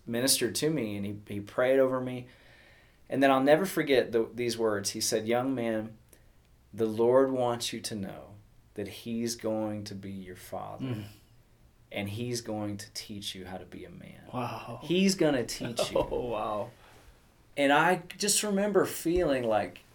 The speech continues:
Speaker 1: you know, for a couple of years I had felt like an orphan, and all of a sudden I felt like, "Oh no, God is my father." Like, how, who could ask for a better <laughs> father than God? Like, he's gonna step in and be my dad. And I lear-, uh, later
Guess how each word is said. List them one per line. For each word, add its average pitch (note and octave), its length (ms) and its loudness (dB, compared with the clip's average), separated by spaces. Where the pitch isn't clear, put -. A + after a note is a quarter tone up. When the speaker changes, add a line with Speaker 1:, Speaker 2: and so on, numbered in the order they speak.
Speaker 1:
you C#3 100 0
know, C3+ 240 6
for C#3 160 2
a C#3 40 -4
couple D3+ 280 4
of C#3 60 0
years D3+ 320 2
I A#2 160 2
had A#2 180 -2
felt A#2+ 240 4
like A2 220 -2
an A#2 120 -2
orphan, A2+ 720 -6
and A2 100 -6
all A2+ 180 0
of A2+ 120 -4
a - 20 -8
sudden G#2 340 -2
I G2 120 -8
felt G2+ 300 -8
like, F#2 360 -10
"Oh D#3+ 220 -8
no, B2 440 -6
God D3 460 2
is G#2 200 -2
my F#2+ 180 -4
father." G2 540 -4
Like, G2 240 -6
how, C#3 320 -2
who F#3 140 0
could F3+ 140 -2
ask D3 300 2
for C3+ 180 0
a A#2+ 40 4
better C3 260 4
<laughs> - 160 -4
father C3 320 2
than A#2+ 200 -4
God? D#3 360 2
Like, A2+ 140 2
he's D#3+ 160 0
gonna C#3 220 -2
step - 360 0
in D3 140 0
and B2 120 -4
be B2+ 140 -4
my B2 200 -2
dad. C#3 340 2
And A2+ 120 0
I A#2 80 6
lear-, D3 320 8
uh, C3 100 2
later C#3+ 720 8